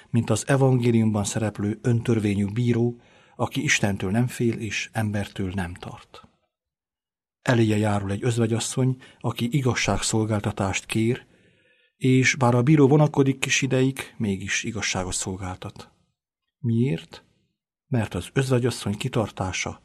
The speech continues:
és a mögötte rejlő hite megzavarja. Ha ez az öntörvényű bíró megteszi a kitartó kérésre, mennyivel inkább megteszi Isten ezt velem is, ha ő rábízom az igazságszolgáltatást,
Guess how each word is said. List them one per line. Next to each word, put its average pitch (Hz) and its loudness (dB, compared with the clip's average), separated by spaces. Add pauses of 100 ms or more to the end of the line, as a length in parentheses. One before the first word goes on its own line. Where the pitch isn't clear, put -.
(260)
és - -8
a 110 0
mögötte 117 2
rejlő 95 -4
hite 95 -8
megzavarja. 98 -8 (1080)
Ha - -2
ez 117 2
az 120 2
öntörvényű 127 6
bíró 117 4
megteszi 120 2
a 98 0
kitartó 98 -6
kérésre, 92 -6 (800)
mennyivel 120 4
inkább 98 -6
megteszi 101 -6
Isten 107 -2
ezt - -10
velem 98 -2
is, - -8 (460)
ha - -4
ő 135 6
rábízom 110 2
az 101 -2
igazságszolgáltatást, 107 -4